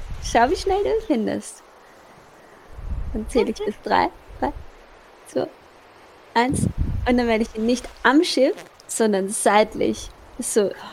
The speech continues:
Speaker 1: zehn Fuß überm Wasser.
Speaker 2: Okay.
Speaker 1: Oder das, das sind weniger als zehn Fuß. So ein Fuß
Speaker 2: Das,
Speaker 1: überm
Speaker 2: das,
Speaker 1: Wasser
Speaker 2: das
Speaker 1: oder
Speaker 2: ist
Speaker 1: so.
Speaker 2: ein Fuß, ja.
Speaker 1: Ein Fuß überm Wasser. So erscheinen lassen.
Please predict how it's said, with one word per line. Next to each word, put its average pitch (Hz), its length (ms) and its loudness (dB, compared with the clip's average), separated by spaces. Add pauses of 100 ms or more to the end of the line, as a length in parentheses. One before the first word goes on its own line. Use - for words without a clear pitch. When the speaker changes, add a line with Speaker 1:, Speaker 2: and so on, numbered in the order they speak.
Speaker 1:
zehn 240 340 4
Fuß 254 420 0
überm 214 360 0
Wasser. 214 480 2 (680)
Speaker 2:
Okay. 285 280 4
Speaker 1:
Oder 214 160 6 (440)
das, 220 160 4 (340)
das 214 160 0
sind 208 140 -2
weniger 196 240 2
als 208 120 -2
zehn 226 160 -4
Fuß. - 360 -14
So 214 280 2 (120)
ein 214 160 4
Fuß 233 180 0 (120)
Speaker 2:
Das, - 60 -4
Speaker 1:
überm 208 280 4
Speaker 2:
das, 208 100 6
Speaker 1:
Wasser 220 200 2
Speaker 2:
das 208 200 4
Speaker 1:
oder 208 100 2
Speaker 2:
ist 226 120 2
Speaker 1:
so. 202 60 6
Speaker 2:
ein 226 140 6
Fuß, 262 380 4
ja. 254 160 8 (460)
Speaker 1:
Ein 254 100 6
Fuß 277 280 6
überm 226 220 2
Wasser. 214 440 6 (1300)
So - 120 2
erscheinen 214 480 4
lassen. 226 400 0